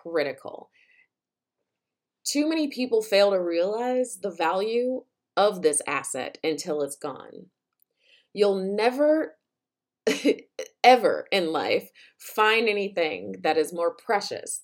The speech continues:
than the breath that you're breathing, which is giving you the time that you have here right now, right?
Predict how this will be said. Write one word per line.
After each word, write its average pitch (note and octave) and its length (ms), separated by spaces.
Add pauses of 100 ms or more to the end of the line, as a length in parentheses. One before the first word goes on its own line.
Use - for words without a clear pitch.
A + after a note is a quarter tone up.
(120)
than G#3+ 220
the G#3 60
breath G#3 460
that - 160
you're E3+ 220
breathing, F3+ 600 (260)
which G#3+ 180
is G3 140
giving A#3+ 440
you F#3+ 120
the E3+ 140
time D#3 580
that F#3 160
you F#3 220
have G3 260
here D#3+ 320
right C#3+ 320
now, - 440 (640)
right? G3+ 460